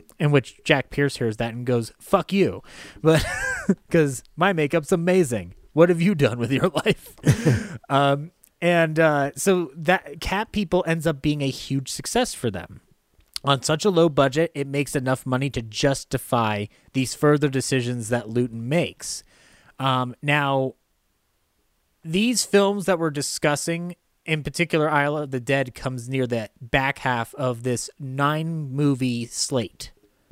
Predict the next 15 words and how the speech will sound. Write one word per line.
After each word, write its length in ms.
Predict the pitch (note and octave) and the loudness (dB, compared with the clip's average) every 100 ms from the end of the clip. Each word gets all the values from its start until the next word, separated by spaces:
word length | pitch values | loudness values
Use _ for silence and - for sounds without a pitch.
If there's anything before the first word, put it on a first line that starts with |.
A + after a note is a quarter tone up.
| - _ _ _ _ _ _ _ | -20 _ _ _ _ _ _ _
where 240 | C#3+ D3+ C#3+ | 4 4 4
Luton 400 | C#3+ D#3 D3+ C#3+ | 2 2 0 -6
is 160 | B2+ | -6
making 400 | C3 C3+ C3 C3+ | 0 0 0 -4
these 160 | B2 A#2 | -6 -4
horror 280 | - C3 C3 | 2 2 2
movies 400 | B2 A#2+ A#2+ A#2 | -2 -2 -2 -2
that 200 | A#2 C3 | -4 0
will 260 | B2+ C#3+ | 2 2
change 340 | C3 - B2 A2+ | 0 -4 -4 -4
the 100 | A#2+ | -2
landscape 460 | B2 A#2 - A#2 | -2 -2 -4 -6
of 80 | A2+ | -8
horror 360 | - B2 A2+ A#2 | -4 0 0 0
and, 380 | D3 C3+ B2+ A#2+ | -2 -2 -2 -4